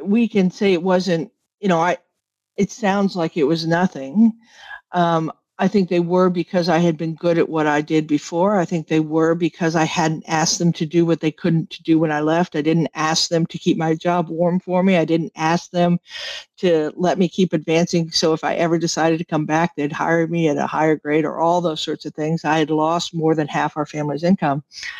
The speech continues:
Um, but when I come, came back, albeit at a lower grade, I got a chance to embark on an entirely different set of journeys, but keep going in the same, in the same way. So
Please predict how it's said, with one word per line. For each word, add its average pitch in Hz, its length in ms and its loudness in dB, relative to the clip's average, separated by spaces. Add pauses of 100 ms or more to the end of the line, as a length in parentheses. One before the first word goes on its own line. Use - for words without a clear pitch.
(560)
Um, 156 400 -2 (380)
but 185 80 -4
when 208 180 2
I 202 100 4
come, 180 320 0 (240)
came 175 260 0
back, 175 520 0 (600)
albeit 180 380 2
at 170 80 2
a 160 60 2
lower 160 340 4
grade, 156 480 0 (320)
I 175 240 2
got 170 300 0
a 170 60 2
chance 175 420 0
to 165 260 -2 (180)
embark 170 540 -2
on 160 160 2
an 160 180 4
entirely 160 680 0 (680)
different 190 480 0
set 160 200 2
of 151 120 -2
journeys, 156 600 2 (460)
but 175 280 0
keep - 300 -2
going 156 300 2
in 151 80 0
the 147 100 0
same, 151 400 2 (600)
in 156 80 -2
the 156 100 4
same 151 320 0
way. 160 320 2
So 160 400 0